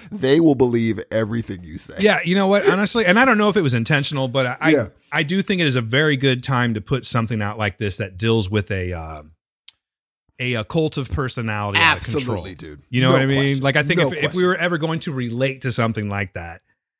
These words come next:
Speaker 2: I'm sorry, folks, but politics is everywhere. But if we were ever going to, like, just relate to something like that, now would be a good time. I don't think it was unintentional that that's the case.
Speaker 1: Oh,
Speaker 2: That
Speaker 1: no. And the funny th-, here's the scary part.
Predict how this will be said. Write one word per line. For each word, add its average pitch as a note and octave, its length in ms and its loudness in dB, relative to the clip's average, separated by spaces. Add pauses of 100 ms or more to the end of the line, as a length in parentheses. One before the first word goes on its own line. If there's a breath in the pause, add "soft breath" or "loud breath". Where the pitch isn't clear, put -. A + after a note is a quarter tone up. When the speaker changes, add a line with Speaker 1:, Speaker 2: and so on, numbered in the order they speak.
(120)
Speaker 2:
I'm D#3+ 140 2
sorry, A#2+ 280 4
folks, A#2+ 240 0
but A2 120 -8
politics A2+ 400 -2
is G2 100 -4
everywhere. F2+ 380 -6
But G2+ 100 -4
if A#2+ 80 -2
we E3 80 0
were D#3 100 4
ever D#3+ 200 4
going C#3 220 6
to, C3 140 2
like, A2+ 220 0
just B2+ 160 0
relate B2 400 -4
to B2 100 -4
something G#2+ 280 -2
like F#2+ 160 -6
that, G2+ 180 -10
now B2+ 240 2
would C#3+ 100 2
be B2+ 120 0
a - 20 -2
good A#2+ 180 -2
time. B2+ 240 -2
I F#3 140 2
don't F#3 300 -4
think D#3+ 160 -4
it C3+ 100 -8
was A#2 220 -2
unintentional G#2 580 -6
that F2 180 -14
that's E2+ 240 -14
the - 80 -14
case. - 140 -20 (140)
Speaker 1:
Oh, C#4 260 6
Speaker 2:
That B3 80 0
Speaker 1:
no. C#4 340 6
And A3 140 6
the A3+ 60 4
funny D4+ 280 2
th-, G#3+ 160 -8
here's D4 140 0
the G#3+ 60 -6
scary B3 280 0
part. G2 280 -6